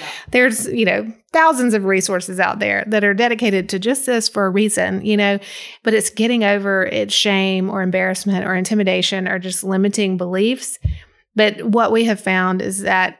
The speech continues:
and, and this is true in my personal life with talking to other women and the Wealth Edit and Somerset at our advisory group, it is allowing yourself to be vulnerable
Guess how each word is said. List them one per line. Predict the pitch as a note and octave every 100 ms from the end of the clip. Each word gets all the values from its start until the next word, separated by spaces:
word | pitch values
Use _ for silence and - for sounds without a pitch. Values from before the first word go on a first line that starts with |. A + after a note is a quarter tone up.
| -
and, | A#3 G#3+
and | A3 A3
this | C4 G3+
is | F#3+ F#3
true | - G3+ F#3
in |
my | F#3 F3+
personal | F3+ G3 F#3+ G#3
life | G3 G3 G3
with | G3 F#3
talking | F#3+ G3 G3 G#3
to | F#3+
other | G3+ G3
women | G3 F#3
and | F#3+ F#3+ G3+
the |
Wealth | G3 F#3+ G3+ G3
Edit | F#3 F#3+ F#3+
and | G3 G#3 F#3+ G3
Somerset | - A3 A3 G#3 - G3 G3+
at | - G3+ G3
our | G3+ G3+
advisory | F#3+ G3+ G#3+ G3+ F#3
group, | F#3+ F3+ - - _ _ _
it | E4
is | G#4 G#4+ - - _ -
allowing | A#3 G#3+ F3 F#3+ G3+
yourself | G3 - F#3+ F#3
to | G3+
be |
vulnerable | F#3+ F3 F#3 F#3+ G3+ A3+ A#3 A#3